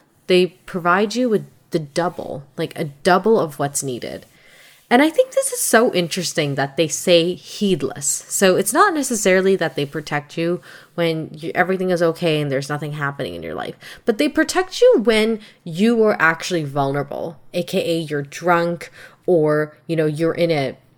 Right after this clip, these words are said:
dire financial situation and you're very vulnerable to the wrong people.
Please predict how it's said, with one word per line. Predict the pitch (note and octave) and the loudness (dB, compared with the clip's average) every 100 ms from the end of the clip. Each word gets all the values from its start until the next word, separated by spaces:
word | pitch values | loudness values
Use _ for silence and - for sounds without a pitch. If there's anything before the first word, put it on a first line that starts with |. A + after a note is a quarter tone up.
| D#3 | -4
dire | D#3 D3+ D3+ D3+ | -2 0 0 -2
financial | D3 D3 D3 F3+ F3+ F#3+ | -4 -4 -2 -2 -4 -6
situation | - - E3 D#3 D3+ - D#3+ D#3 | -4 -6 -2 -2 -2 -2 -2 -4
and | - D3 C#3+ | -4 -4 -2
you're | C3+ | -2
very | D#3 G#3 | 0 0
vulnerable | F3+ D#3 D#3+ D3 D3 C#3+ C#3+ | 2 2 0 0 0 0 -2
to | - D#3 C#3+ | -4 -4 -4
the | |
wrong | C#3 C3 F#3+ G3 | -6 -4 -4 -2
people. | F3+ D3+ C#3+ C#3 | -4 -2 -2 -2